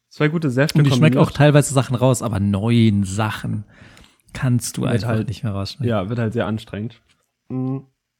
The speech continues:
Speaker 1: Ich find's sehr lecker. Ich find vor allem die Farbe auch angenehm. Das ist so ein bisschen so wie ein Aperol. Es ist so was Besonderes.
Speaker 2: Ja, das
Speaker 1: Du,
Speaker 2: stimmt.
Speaker 1: wenn du auf der Straße dich jemand damit sieht, die werden nicht direkt wissen, „Hä, was ist das für ein Saft?“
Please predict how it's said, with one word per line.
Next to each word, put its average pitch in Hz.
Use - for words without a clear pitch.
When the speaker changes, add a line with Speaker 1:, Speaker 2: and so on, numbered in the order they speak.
Speaker 1:
Ich 123
find's 160
sehr 170
lecker. 123
Ich 131
find 170
vor 143
allem 170
die 117
Farbe 135
auch -
angenehm. 165
Das -
ist 165
so 185
ein 180
bisschen 190
so 180
wie 185
ein -
Aperol. 180
Es 131
ist 175
so 180
was 170
Besonderes. 175
Speaker 2:
Ja, 143
das 147
Speaker 1:
Du, 131
Speaker 2:
stimmt. 110
Speaker 1:
wenn 139
du 151
auf 127
der 127
Straße 143
dich 147
jemand 139
damit 123
sieht, -
die 135
werden 127
nicht 156
direkt -
wissen, 139
„Hä, 101
was 98
ist -
das 120
für -
ein 101
Saft?“ 127